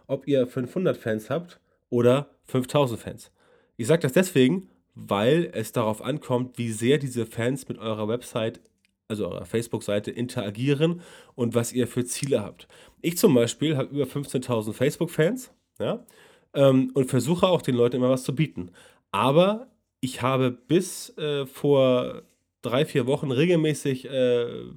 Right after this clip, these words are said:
Facebook Page-Like-Ads geschaltet, um neue Fans, ähm, zu rekrutieren quasi. Hab das jetzt aber erstmal auf Eis gelegt, weil ich jetzt erstmal ein bisschen gucken will, ähm, wie hoch tatsächlich dauerhaft die Interaktionsrate bei den Leuten ist,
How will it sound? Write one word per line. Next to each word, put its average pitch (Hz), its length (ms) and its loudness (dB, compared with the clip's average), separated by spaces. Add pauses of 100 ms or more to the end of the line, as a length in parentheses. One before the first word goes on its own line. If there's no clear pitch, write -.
(360)
Facebook 131 460 -2 (300)
Page-Like-Ads 156 720 0
geschaltet, 143 500 -2
um 139 200 0
neue 131 260 4
Fans, 127 460 -2 (380)
ähm, 120 340 2
zu 127 200 -6
rekrutieren 127 640 -2
quasi. 151 540 -2 (280)
Hab - 200 -4
das 143 120 2
jetzt 156 140 -2
aber 131 160 2
erstmal 156 480 2
auf 117 240 -4
Eis 208 220 2
gelegt, 110 460 -2 (260)
weil 123 120 2
ich 127 80 2
jetzt 131 120 -6
erstmal 131 360 -2
ein 131 80 0
bisschen 127 280 -4
gucken 180 300 0
will, 143 280 6 (300)
ähm, 127 540 4
wie 131 520 -4
hoch 160 500 0
tatsächlich 165 800 0 (240)
dauerhaft 139 600 2
die 131 80 -2
Interaktionsrate 131 960 -4
bei 113 180 -2
den 190 240 2
Leuten 117 340 2
ist, 135 260 -8